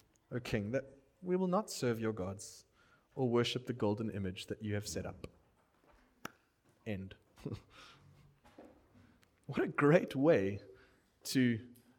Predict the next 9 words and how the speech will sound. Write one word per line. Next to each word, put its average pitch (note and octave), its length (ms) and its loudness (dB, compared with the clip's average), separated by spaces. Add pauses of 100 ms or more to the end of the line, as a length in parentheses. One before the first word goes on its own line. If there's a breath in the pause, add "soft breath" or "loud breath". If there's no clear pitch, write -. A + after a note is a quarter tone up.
(120)
resist B2+ 680 2 (120)
a A#2+ 80 -6
culture C#3+ 440 0
that G2 180 -4
is G#2 300 -4 (340 soft breath)
pressing B2+ 640 0
you. E2+ 140 -16 (920 soft breath)
Right? C3 80 -6
We, A3+ 340 4